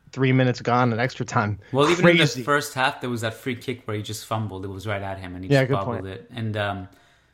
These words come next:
Speaker 2: a lot of great players, uh, great keepers will make mistakes. Um,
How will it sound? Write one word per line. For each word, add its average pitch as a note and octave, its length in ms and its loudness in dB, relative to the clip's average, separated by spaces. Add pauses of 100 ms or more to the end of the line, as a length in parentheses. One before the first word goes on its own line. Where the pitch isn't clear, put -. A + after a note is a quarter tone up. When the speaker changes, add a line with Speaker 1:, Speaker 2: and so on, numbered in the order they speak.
(680)
Speaker 2:
a B2 80 4
lot C3 180 4
of D3 120 -2
great C#3 220 -2
players, C3+ 600 -6 (180)
uh, B2+ 160 2
great B2 300 -4
keepers A#2 440 -8
will A2 140 -6
make G#2+ 260 -6
mistakes. - 720 -14
Um, F#2+ 460 -8